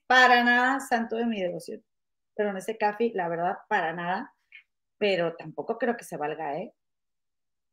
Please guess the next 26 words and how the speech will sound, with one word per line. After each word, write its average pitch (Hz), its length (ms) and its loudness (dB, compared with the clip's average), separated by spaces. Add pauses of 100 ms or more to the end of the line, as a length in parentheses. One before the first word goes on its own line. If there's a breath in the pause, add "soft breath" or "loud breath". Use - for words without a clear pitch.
(460)
E-, 226 160 2
es 262 100 0
que, 320 180 6
o 262 60 6
sea, 247 160 2
que 247 140 6
hay 233 160 8
un 277 60 -2
problema, 311 580 4
eh, 233 180 6
o, 220 300 6
o 233 60 8
hay 240 120 4
una 269 220 0
discrepancia 226 520 -2
con 254 140 0
Gustavo 202 400 0
y 202 140 -8
tiene 208 240 -2
que 220 160 -4
salir 208 260 -2
alguien 196 380 -2 (180)
y 180 120 -6
no 165 120 0
Gustavo, 170 420 -2
comadre. 180 480 -6